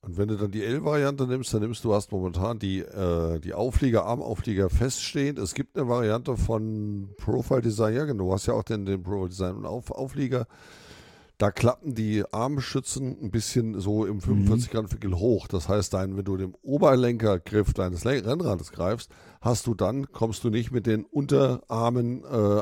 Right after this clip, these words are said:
Speaker 1: an die, an die, an den Auflieger dran.
Speaker 2: Ja, komme ich aber jetzt so auch nicht, weil ja die Auflieger oder diese
Speaker 1: Die sind schon
Speaker 2: Armauflagen
Speaker 1: gut gefü-, äh,
Speaker 2: weit
Speaker 1: geführt,
Speaker 2: nach
Speaker 1: ne?
Speaker 2: hinten und sie sind ja, wie gesagt, ungefähr,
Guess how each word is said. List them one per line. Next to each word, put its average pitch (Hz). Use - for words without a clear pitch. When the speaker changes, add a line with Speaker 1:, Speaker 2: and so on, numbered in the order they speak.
Speaker 1:
an 117
die, 107
an 104
die, 98
an 98
den 104
Auflieger 95
dran. -
Speaker 2:
Ja, 107
komme 139
ich 147
aber 120
jetzt 117
so 127
auch 123
nicht, 170
weil 120
ja 123
die 117
Auflieger 131
oder 107
diese 101
Speaker 1:
Die 95
sind 98
schon -
Speaker 2:
Armauflagen 123
Speaker 1:
gut -
gefü-, 98
äh, 87
Speaker 2:
weit 131
Speaker 1:
geführt, -
Speaker 2:
nach 113
Speaker 1:
ne? 113
Speaker 2:
hinten 151
und 156
sie 160
sind 165
ja, 143
wie 143
gesagt, 143
ungefähr, 139